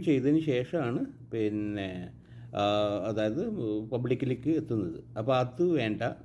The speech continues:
നമ്മൾ no എന്ന ഇതിൽ കൊടുക്കും. no എന്ന് കൊടുക്കുമ്പോൾ അത് എന്താവും, നമ്മൾക്ക് ഇപ്പം, ആ, കു-, കുട്ടികൾക്കുള്ള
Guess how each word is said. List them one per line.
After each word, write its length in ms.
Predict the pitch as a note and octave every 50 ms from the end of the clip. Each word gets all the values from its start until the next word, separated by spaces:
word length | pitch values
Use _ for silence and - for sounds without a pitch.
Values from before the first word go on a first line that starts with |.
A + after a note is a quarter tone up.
| A#2+ A#2+
നമ്മൾ 180 | A2+ A2+ A#2 A#2+ D#3 - - - A#2 A2+ A2
no 120 | A2 A#2 C3+ D3+ C#3+ A#2+
എന്ന 160 | A#2 A#2+ C#3 D3+ - - G2
ഇതിൽ 140 | G#2 G#2+ G#2+ A2 G#2
കൊടുക്കും. 240 | F#2 F2+ - - G#2 A2+
no 60 | B2+ D3 D#3
എന്ന് 100 | D3+ D3 C#3+
കൊടുക്കുമ്പോൾ 440 | C#3 - - A#2 A2+ G#2+ B2+ C#3+ F3 - - - - - - - - - A2+
അത് 160 | A2 A2+ C3+ D3+ - - - - A#2+
എന്താവും, 380 | A#2+ A#2 B2 A#2+ A#2 B2 C3+ C#3+ B2 B2+ B2
നമ്മൾക്ക് 300 | A#2 A#2+ A#2+ A#2+ B2 B2+ C3
ഇപ്പം, 280 | B2+ B2+ B2 A#2+ A#2+ A#2+ A#2 A#2 A#2
ആ, 20 | A2+ A2+ A2
കു-, 180 | A#2 B2 A#2+ A#2 A2 B2+
കുട്ടികൾക്കുള്ള 640 | A#2+ - - D3+ D#3+ D#3+ D#3 D#3 C#3 A#2+ A#2 A#2